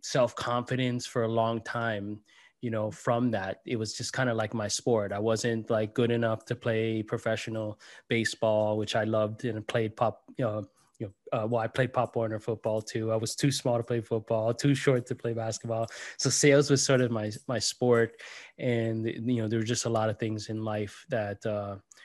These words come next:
that I could use some of the, you know, or, or sort of work through, uh, based on what I learned in sales. So I definitely, definitely get it. Let's talk a little bit about what I think is a big problem, and that's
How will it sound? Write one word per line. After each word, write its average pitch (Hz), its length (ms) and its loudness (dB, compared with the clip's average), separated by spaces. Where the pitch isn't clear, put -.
that 120 120 2
I 104 120 0
could 104 640 -6
use 113 420 -2
some 107 140 -4
of 107 80 -6
the, 101 120 -6
you 120 100 -6
know, 107 80 -4
or, 110 340 -2
or 107 40 -4
sort 110 240 -2
of 104 60 -2
work 104 320 -2
through, 104 320 -2
uh, 101 220 -8
based 113 300 -2
on 107 120 -2
what 107 120 -2
I 104 80 -4
learned 107 280 -2
in 98 100 -6
sales. 101 340 -2
So 104 100 -4
I 107 120 0
definitely, 117 640 0
definitely 117 240 -2
get 113 160 2
it. 120 80 -2
Let's 139 240 2
talk 247 220 -2
a - 20 2
little 156 240 6
bit 139 100 6
about 113 440 4
what 120 120 4
I 123 100 6
think 131 260 2
is 120 120 2
a 113 60 0
big 110 320 0
problem, 110 720 0
and 123 180 0
that's 127 480 2